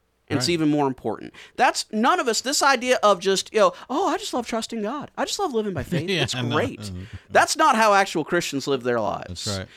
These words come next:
Speaker 1: Actual Christians, every t-, single time they come to God and say, "This sounds crazy. I don't
Speaker 2: Yes.
Speaker 1: like it.
Speaker 2: Yes.
Speaker 1: I, I'm not about it." And God says, "I know.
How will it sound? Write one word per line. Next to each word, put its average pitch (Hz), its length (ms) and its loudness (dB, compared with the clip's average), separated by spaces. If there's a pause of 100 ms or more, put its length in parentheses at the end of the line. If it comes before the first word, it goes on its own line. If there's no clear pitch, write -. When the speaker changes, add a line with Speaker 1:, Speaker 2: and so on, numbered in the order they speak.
(140)
Speaker 1:
Actual 294 320 0
Christians, 269 460 -2 (120)
every 269 340 4
t-, 226 140 -14
single 247 280 0
time 165 220 0
they 165 60 -2
come 190 120 -4
to 175 60 0
God 170 80 2
and 156 100 -2
say, 135 160 0
"This 175 180 -2
sounds 127 300 -4
crazy. 269 520 -2
I 160 200 2
don't 127 260 0
Speaker 2:
Yes. - 20 -
Speaker 1:
like 170 380 2
it. 370 180 -2 (120)
Speaker 2:
Yes. 104 280 -6
Speaker 1:
I, 156 300 2
I'm 175 240 4
not 185 320 6
about 202 480 6
it." 285 160 2
And 175 100 2
God 185 120 2
says, - 180 -4
"I 156 140 4
know. 160 220 -2